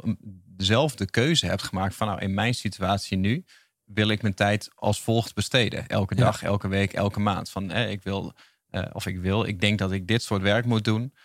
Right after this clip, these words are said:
Speaker 1: eh, om aan dit inkomen te komen. Hè, ik wil zoveel tijd in mijn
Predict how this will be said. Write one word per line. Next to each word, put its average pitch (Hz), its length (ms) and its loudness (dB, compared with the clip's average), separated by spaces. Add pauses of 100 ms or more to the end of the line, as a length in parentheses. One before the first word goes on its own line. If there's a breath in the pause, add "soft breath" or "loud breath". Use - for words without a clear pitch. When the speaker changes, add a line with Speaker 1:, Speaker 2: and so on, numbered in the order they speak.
(220 soft breath)
Speaker 1:
eh, 92 280 -2
om 98 180 -2
aan 101 140 -2
dit 101 180 0
inkomen 101 460 0
te - 80 -6
komen. 95 540 0
Hè, 113 180 -4
ik 107 140 -4
wil 95 160 -2
zoveel 101 480 0
tijd 92 300 -4
in 104 120 -4
mijn 92 200 -2